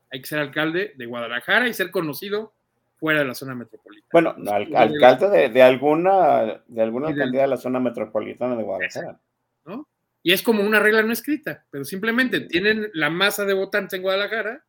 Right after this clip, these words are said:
Speaker 1: pero no basta si el resto del estado te votea, te, te boicotea.
Speaker 2: Así es.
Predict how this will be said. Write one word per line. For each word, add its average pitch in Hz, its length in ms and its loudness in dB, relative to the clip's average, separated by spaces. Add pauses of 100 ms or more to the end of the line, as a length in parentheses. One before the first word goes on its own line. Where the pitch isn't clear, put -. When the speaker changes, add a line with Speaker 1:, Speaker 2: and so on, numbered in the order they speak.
(680)
Speaker 1:
pero 170 240 0
no 190 200 0
basta 190 340 -2
si 202 120 -6
el 156 100 -4
resto 165 260 -8
del 143 240 -6 (220)
estado 170 400 -8
te 156 80 -8
votea, 123 280 -14 (160)
te, 127 360 -10
te 127 100 -14
boicotea. 123 240 -4
Speaker 2:
Así 107 220 -6
es. 113 160 -4